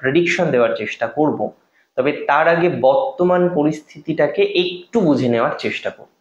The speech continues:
দেখুন, নতুন করে বলার কিছু নেই, আপনারা জানেন অষ্টমভাবে গুরুচণ্ডাল তৈরি হয়েছিল, তার আগে রাহুর উপস্থিতি ছিল, এখনো রাহুর উপস্থিতি রয়েছে, তবে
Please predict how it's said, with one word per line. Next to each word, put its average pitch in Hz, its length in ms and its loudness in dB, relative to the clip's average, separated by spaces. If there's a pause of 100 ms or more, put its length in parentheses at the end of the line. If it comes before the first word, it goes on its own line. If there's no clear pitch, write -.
(480)
দেখুন, 156 440 -4
নতুন 185 340 2
করে 190 160 2
বলার 151 300 2
কিছু 147 320 -6
নেই, 139 420 0
আপনারা 123 380 -2
জানেন 120 340 0
অষ্টমভাবে 156 840 0
গুরুচণ্ডাল 135 960 0 (260)
তৈরি 123 320 2
হয়েছিল, 127 580 -2 (600)
তার 127 160 0
আগে 127 200 2
রাহুর 117 300 0
উপস্থিতি 143 580 -2
ছিল, 165 260 -2
এখনো 147 420 0
রাহুর 135 280 0
উপস্থিতি 143 560 -4
রয়েছে, 151 360 2
তবে 180 360 0